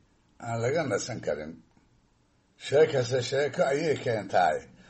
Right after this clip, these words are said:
Waxaa la yidhi beri baa cid la oleeyay ay diraac qoob culusi ku soo gashay.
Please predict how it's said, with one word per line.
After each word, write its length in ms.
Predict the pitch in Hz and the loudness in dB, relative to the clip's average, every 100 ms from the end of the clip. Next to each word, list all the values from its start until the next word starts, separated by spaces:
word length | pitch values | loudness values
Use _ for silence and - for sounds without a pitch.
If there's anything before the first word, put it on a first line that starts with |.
| - - | -20 -6
Waxaa 240 | 131 165 | 4 4
la 100 | 151 | 4
yidhi 240 | 147 143 143 | 0 -2 -4
beri 280 | 170 170 143 | -2 -2 0
baa 220 | 131 123 | 0 0
cid 160 | - | -2
la 160 | 139 135 | -4 -2
oleeyay 480 | - 139 143 98 104 | 0 2 2 2 0
ay 200 | 110 123 | 0 -2
diraac 440 | 117 120 135 143 127 | -2 -4 -2 0 0
qoob 200 | 135 135 | 0 -2
culusi 460 | 90 92 95 95 120 | -2 -4 -4 -8 -10
ku 120 | 123 | -10
soo 220 | 123 98 85 | -6 -4 -4
gashay. 360 | - - - | -6 -12 -18